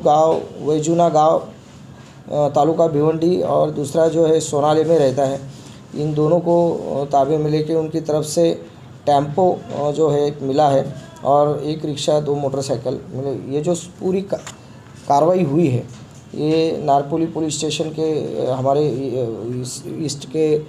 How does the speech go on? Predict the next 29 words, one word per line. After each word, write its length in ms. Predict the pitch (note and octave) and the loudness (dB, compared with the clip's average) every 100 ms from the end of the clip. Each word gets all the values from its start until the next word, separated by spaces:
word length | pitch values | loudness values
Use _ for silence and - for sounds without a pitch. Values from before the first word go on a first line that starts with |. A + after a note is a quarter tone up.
| - - - | -16 -20 -6
प्रशांत 340 | C#3 C3+ D#3+ D3+ | -4 0 0 2
ढोले 260 | C#3 D3 | 2 2
साहब 320 | D3 C3+ C#3 - - | 4 2 2 -6 -10
एसीपी, 680 | C#3 B2 D3 C#3+ D3+ - G#2+ - - - - | -6 -4 -6 -6 -6 -8 -12 -16 -18 -14 -8
उसके 260 | B2+ E3 | -4 -2
बाद, 440 | D3+ C#3+ C#3+ D3 D3 D3 | 2 4 4 2 -4 -6
अ, 60 | D#3 C3+ C#3 C3+ C3 | -2 2 2 2 2
वरिष्ठ 320 | C#3+ D3+ - C3 | 0 -2 -6 -10
पुलिस 320 | D3 D3 C#3+ C#3+ | -4 -2 -2 -4
निरीक्षक 360 | C#3 C3+ D#3+ | -4 -4 -4
जो 200 | D3 D3 | -2 2
है 60 | C#3 | 2
हमारे 340 | C3 C3 C3 | 2 2 0
सीनियर, 360 | B2+ C3 C3+ C#3 | -2 -2 0 0
अ, 760 | - - - - - - - C3 B2 B2 A#2+ A#2+ | -4 -16 -20 -20 -20 -18 -10 -4 0 0 0 0
मदन 300 | B2 D3 C#3 | 0 0 2
बल्ला 320 | C3+ C#3+ C#3+ | 2 4 2
साहब, 360 | D3 C#3 C#3 - - - - - - | 2 0 -2 -12 -20 -20 -20 -16 -10
उसके, 540 | A#2 B2 C#3+ C3+ C3+ A#2+ | -8 -6 -4 0 0 -2
अ, 500 | G#2 A#2 A2+ A2+ A2 | -6 -8 -6 -6 -6
उस 340 | A#2+ B2+ B2+ B2 | -10 -8 -8 -4
संभाजी 360 | C3 C#3 C#3 | 0 2 2
जादव 340 | C#3+ C3+ C#3 D3+ | 2 2 2 0
क्राइम 280 | C#3+ C3+ | 0 0
पीआई, 340 | C3+ C#3+ C3+ C3+ - - - - - - C#3 C3+ | -2 0 2 2 -4 -18 -18 -18 -10 -6 -2 -4
एपीआई 400 | C3+ D3+ C#3+ C#3 - - - - - - | -2 2 2 2 -6 -16 -20 -20 -18 -4
चेतन 340 | D3 D3 D#3 | -2 0 -2
पाटिल, 380 | D3+ C#3+ D#3 D#3 | 2 2 2 -2
पीएसआई 580 | D3 C#3+ D3 C#3+ D3 C#3+ | -4 -2 -2 2 4 4